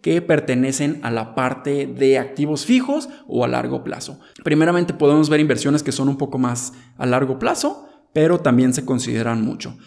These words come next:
Podemos observar también que uno de los principales activos fijos o a largo plazo son esas propiedades, esas plantas y los equipos. Entonces, aquí fácilmente podemos ver que tienen bastante dinero en equipo y esto les ayuda también para tener mucha estabilidad económica.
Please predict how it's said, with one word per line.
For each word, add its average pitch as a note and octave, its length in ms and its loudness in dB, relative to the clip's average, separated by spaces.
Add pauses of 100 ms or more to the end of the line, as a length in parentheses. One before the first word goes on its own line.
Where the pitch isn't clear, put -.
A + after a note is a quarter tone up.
(320)
Podemos C#3+ 500 6
observar B2+ 400 0
también C#3+ 480 2
que C#3+ 200 2
uno C#3 260 6
de C#3+ 100 2
los B2+ 180 0
principales C3 640 -4
activos B2+ 480 -6
fijos C#3 400 -6
o A#2 80 -10
a A2 40 -10
largo C3+ 280 -8
plazo D#3+ 360 -4 (220)
son C3+ 180 -2
esas C3+ 200 -4
propiedades, D#3+ 640 -2
esas B2+ 220 -10
plantas D#3+ 540 -6
y B2 100 -4
los A#2+ 180 -6
equipos. A#2 440 -12
Entonces, B2 360 -10 (180)
aquí F#3+ 420 -10
fácilmente D3+ 460 -2
podemos C3 400 0
ver - 540 -4
que B2+ 100 -8
tienen C3+ 460 2
bastante C#3 580 -2
dinero C3+ 500 2
en A2+ 160 -6
equipo - 500 -6 (280)
y B2 220 0
esto C3+ 380 2
les B2+ 180 -2
ayuda A#2+ 280 -4
también A#2+ 380 -4
para A#2 220 -6
tener A#2 220 -8
mucha A#2 260 -8
estabilidad A2+ 500 -8
económica. F#3 640 -4